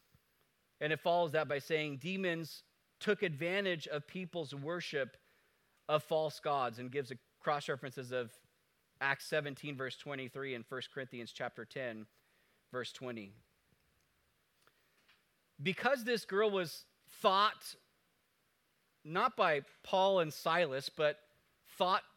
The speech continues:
by those in the town to be possessed by the false god Apollo who could predict the future, this was part of what her masters used to bring in business, advertising her as someone with the power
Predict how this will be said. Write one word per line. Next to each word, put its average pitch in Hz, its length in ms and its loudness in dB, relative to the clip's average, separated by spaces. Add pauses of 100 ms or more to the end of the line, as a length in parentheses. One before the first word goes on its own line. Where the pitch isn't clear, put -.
(120)
by 160 320 4
those 175 380 4
in 170 100 -2
the 147 80 0
town 170 560 -2 (880)
to 190 100 2
be 175 140 0
possessed 185 580 0
by 175 180 4
the 156 120 2
false 190 400 -2
god 175 240 2
Apollo 165 560 0
who 160 120 -6
could 147 200 -8
predict 160 360 -4
the 156 80 -4
future, 160 500 -4 (560)
this 233 240 2
was 208 360 2 (120)
part 185 600 2 (680)
of 165 160 2
what 196 180 6
her 180 160 0
masters 175 920 0
used 190 500 -4
to 170 80 -4
bring 185 460 0
in 175 260 -2
business, 156 560 -4
advertising 175 880 0
her 165 380 -4 (720)
as 170 180 2
someone 220 580 4
with 185 160 -2
the 165 80 0
power 214 800 4